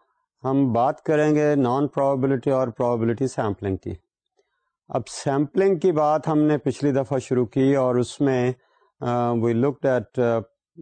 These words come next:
آ، various reasons for sampling and then we،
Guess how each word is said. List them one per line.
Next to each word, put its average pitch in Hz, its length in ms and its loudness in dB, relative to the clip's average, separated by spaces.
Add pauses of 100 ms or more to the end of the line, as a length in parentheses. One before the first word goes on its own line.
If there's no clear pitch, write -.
آ، 113 300 -4
various 117 580 0
reasons 123 340 2
for 127 240 -4 (160)
sampling 131 600 0
and 120 140 0
then 123 220 0
we، 117 400 2